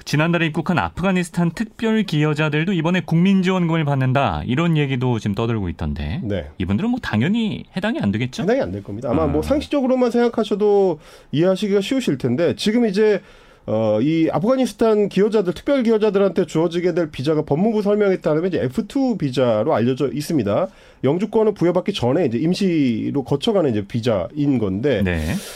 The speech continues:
Speaker 2: 어, 이게 이제 장기 거주를 할 수 있는 요건이 되기는 하지만 에프투 비자를 받더라도 이분들이 아직은 국내에 체류한 지가 육 개월이 지나지 않았기 때문에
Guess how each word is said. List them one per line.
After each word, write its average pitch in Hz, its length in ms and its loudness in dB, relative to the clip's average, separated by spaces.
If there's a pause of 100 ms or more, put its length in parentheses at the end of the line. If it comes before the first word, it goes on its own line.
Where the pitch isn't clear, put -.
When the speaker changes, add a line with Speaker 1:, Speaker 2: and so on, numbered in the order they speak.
(140)
Speaker 2:
어, 127 540 2
이게 190 200 2
이제 214 100 0
장기 240 380 0
거주를 240 640 2
할 311 180 -2
수 302 140 -2
있는 262 160 2
요건이 233 340 2
되기는 180 460 2
하지만 180 580 0 (320)
에프투 240 360 0
비자를 208 360 2
받더라도 247 880 0 (140)
이분들이 262 760 2
아직은 226 720 0
국내에 214 400 2
체류한 220 440 0
지가 190 240 0
육 147 180 -2
개월이 202 300 2
지나지 139 260 0
않았기 113 300 -4
때문에 92 420 -6